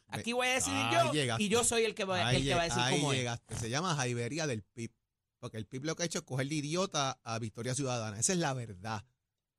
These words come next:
Speaker 2: Juan Dalmau lo ha sacado provecho a esto. Esa es la realidad. Porque si hubiese sido honesto, le hubiese dicho, "Mire, muchacho, hay que hacer esto y esto, vamos a bregar con la cosa de los endosos". Y hay gente de Victoria Ciudadana, hay gente de Victoria Ciudadana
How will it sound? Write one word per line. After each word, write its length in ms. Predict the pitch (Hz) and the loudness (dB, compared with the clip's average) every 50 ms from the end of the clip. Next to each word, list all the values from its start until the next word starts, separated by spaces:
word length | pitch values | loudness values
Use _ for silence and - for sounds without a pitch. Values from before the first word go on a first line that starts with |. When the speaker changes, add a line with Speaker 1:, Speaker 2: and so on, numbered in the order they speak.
| _ - | _ -10
Speaker 2:
Juan 140 | 113 131 127 | -8 -4 -2
Dalmau 280 | 131 135 127 143 180 | -2 0 0 0 0
lo 60 | 202 | 2
ha 40 | 202 | 2
sacado 280 | 170 196 - 196 190 180 | 2 2 2 0 -2 0
provecho 420 | - 160 139 135 147 147 - 147 110 | -2 -2 0 0 0 0 -2 -2 -2
a 100 | 117 123 | -2 -2
esto. 300 | 123 - _ - 85 _ _ | -4 -6 _ -20 -20 _ _
Esa 120 | - - - _ _ _ _ _ _ _ _ - | -20 -20 -20 _ _ _ _ _ _ _ _ -4
es 60 | 143 | 0
la 100 | 180 196 | 0 2
realidad. 600 | 208 214 214 208 180 139 135 170 214 202 135 - _ _ _ _ _ _ - - _ _ - _ _ | 2 2 2 2 2 2 2 2 2 2 0 -2 _ _ _ _ _ _ -20 -20 _ _ -20 _ _
Porque 260 | - 139 131 - 139 | -14 -12 -6 -2 0
si 120 | - - | 0 0
hubiese 280 | 127 139 156 - 208 190 | 2 4 4 4 4 4
sido 300 | - 226 226 214 240 233 | 2 2 2 0 2 2
honesto, 540 | 214 202 202 208 214 214 202 - _ - 131 | 2 2 2 2 2 2 2 0 _ -4 -6
le 80 | 123 | -2
hubiese 180 | 127 135 131 180 | 0 0 2 2
dicho, 160 | 170 - 151 131 | 0 0 -2 -4
"Mire, 140 | 135 165 | -2 -2
muchacho, 300 | 185 185 139 156 151 - | -2 -2 0 -2 -2 -2
hay 40 | 175 | -4
que 80 | - 151 | -4 -2
hacer 200 | 139 143 156 151 | -2 0 0 0
esto 180 | 156 - - | -2 -4 -2
y 60 | 160 165 | -4 -4
esto, 200 | 175 - - 165 | -4 -4 -4 -6
vamos 240 | 143 131 131 135 143 | -4 -2 -2 0 0
a 40 | 151 | 0
bregar 220 | 151 156 156 156 | 0 0 -2 -2
con 120 | - - 160 | -4 -4 -4
la 60 | 156 | -4
cosa 160 | - 160 147 165 | -4 -2 -4 -2
de 40 | |
los 100 | 156 156 151 | 0 0 0
endosos". 320 | 135 135 160 170 151 - - | 0 0 -2 -2 -2 -4 0
Y 80 | 175 190 | 2 4
hay 100 | 214 220 | 4 4
gente 200 | 247 233 - 262 | 4 4 2 0
de 20 | |
Victoria 260 | 262 - - 254 254 220 | 0 0 0 0 0 2
Ciudadana, 500 | 269 247 240 262 262 233 185 131 110 _ _ _ _ _ _ _ _ _ _ _ - - - - | 4 4 4 4 4 2 0 -2 -6 _ _ _ _ _ _ _ _ _ _ _ -12 -10 -6 0
hay 180 | - - 208 | 4 6 8
gente 180 | 269 320 - 262 | 8 8 6 2
de 20 | |
Victoria 220 | 220 185 233 254 208 | 2 2 0 0 2
Ciudadana 420 | 247 254 240 247 202 127 110 - | 2 2 2 0 0 -2 -8 -12